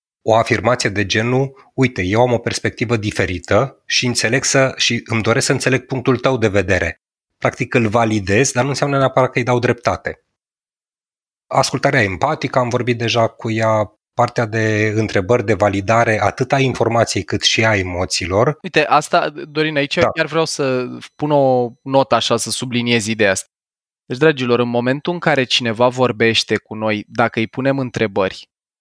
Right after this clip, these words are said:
Speaker 2: n-are cum să nu simtă că-l ascultăm, pentru că întrebările arată curiozitate. Bine, mențiune importantă să nu-l întrebăm ceva ce ne-a zis deja, dar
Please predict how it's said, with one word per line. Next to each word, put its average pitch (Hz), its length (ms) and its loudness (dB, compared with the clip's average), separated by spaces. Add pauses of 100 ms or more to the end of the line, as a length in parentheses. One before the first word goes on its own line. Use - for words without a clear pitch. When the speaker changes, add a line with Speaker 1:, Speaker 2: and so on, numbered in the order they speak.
(420)
Speaker 2:
n-are 185 400 0
cum 190 320 -4
să 156 200 -2
nu 135 160 -2
simtă 135 440 -2
că-l 120 160 0
ascultăm, 117 580 0
pentru 113 280 -4
că - 120 -2
întrebările 139 580 0
arată 160 300 2
curiozitate. 139 720 -2
Bine, 113 280 -4 (360)
mențiune 120 380 -2
importantă 120 480 -2
să 135 160 -2
nu-l 139 100 0
întrebăm 131 380 0
ceva 127 240 2
ce - 140 -4
ne-a 127 100 4
zis 117 260 -4
deja, 120 460 0 (640)
dar 131 440 0